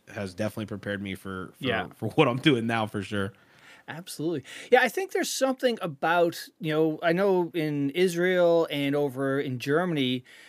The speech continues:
Speaker 2: you have two years of, I think it's either mandatory military service and or, or community, like, a, a civilian service. And
Speaker 1: Hmm.
Speaker 2: I think, you know, when you're eighteen or seventeen, you really, you know, that might be a kick in the pants to help you mature and just live on your own.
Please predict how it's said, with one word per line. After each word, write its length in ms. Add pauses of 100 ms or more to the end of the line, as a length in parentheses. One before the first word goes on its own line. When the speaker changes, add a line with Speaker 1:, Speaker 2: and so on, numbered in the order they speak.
(120)
Speaker 2:
you 140
have 440
two 180
years 320
of, 120
I 80
think 180
it's 120
either 260
mandatory 480
military 460
service 500 (260)
and 400
or, 480
or 480 (260)
community, 380
like, 160
a, 360 (180)
a 80
civilian 500
service. 600 (140)
And 360
Speaker 1:
Hmm. 140 (500)
Speaker 2:
I 100
think, 240
you 80
know, 80
when 140
you're 100
eighteen 480
or 60
seventeen, 800 (540)
you 140
really, 400
you 140
know, 400
that 160
might 200
be 120
a 40
kick 220
in 40
the 60
pants 360
to 100
help 320
you 180
mature 580
and 120
just 200
live 380
on 160
your 180
own. 300